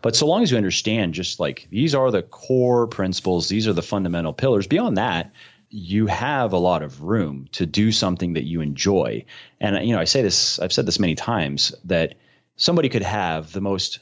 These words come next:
scientifically optimal, based on our current understanding of everything,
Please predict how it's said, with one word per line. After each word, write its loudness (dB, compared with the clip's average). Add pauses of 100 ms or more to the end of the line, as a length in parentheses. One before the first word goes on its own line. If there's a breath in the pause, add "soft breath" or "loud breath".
scientifically -2
optimal, 0
based 2
on -2
our -2
current -4
understanding 2
of -2
everything, -2